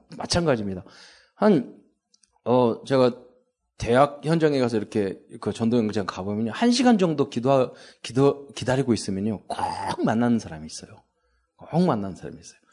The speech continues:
꼭 기-, 그러니까 주-, 제가 그 한 시간 아니면 한 시간 반.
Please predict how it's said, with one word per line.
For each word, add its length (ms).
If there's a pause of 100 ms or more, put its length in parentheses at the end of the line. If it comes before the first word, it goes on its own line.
(280)
꼭 220
기-, 120 (300)
그러니까 240
주-, 120 (220)
제가 300
그 240
한 180
시간 400
아니면 280
한 120
시간 320
반. 240